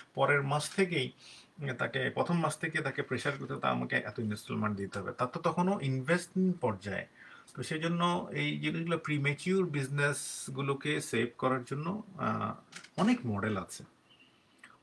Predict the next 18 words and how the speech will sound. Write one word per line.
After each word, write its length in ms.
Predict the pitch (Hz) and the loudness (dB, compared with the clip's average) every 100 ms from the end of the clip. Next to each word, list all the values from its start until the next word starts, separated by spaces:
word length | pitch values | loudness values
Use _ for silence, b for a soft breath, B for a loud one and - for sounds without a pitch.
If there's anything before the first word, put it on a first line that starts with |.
| - | -6
ওয়ার্ল্ডে। 760 | 113 131 147 151 170 185 190 - - - _ - | 2 4 6 6 6 6 4 -2 -12 -20 _ -8
এখানে 220 | 123 170 | -2 2
নতুন 380 | 165 143 165 156 | 2 2 2 0
কিছু 200 | 160 220 | 0 0
করতে 320 | 190 147 - | 4 4 4
হবে 240 | 131 117 110 | 4 4 4
না 80 | 110 | 2
আমাদের 240 | 110 113 | 2 2
মন্ত্রী, 300 | 113 110 107 | 2 2 2
minister 460 | 107 107 107 117 110 | 2 2 0 -2 0
বা 140 | 113 | -2
সচিবদেরকে। 600 | - 101 107 - - - | -2 -6 -8 -4 -4 -2
এগুলো 360 | - - 175 202 | -2 -2 2 2
ওয়ার্ল্ডে 400 | 131 139 156 180 | 4 2 2 0
বহু 560 | 127 101 101 151 185 | -2 -8 -2 4 4
ধরনের 320 | 180 185 185 175 | 6 6 8 6
model 360 | 160 156 156 | 4 2 4
আছে, 380 | 156 156 170 165 | 4 4 0 -2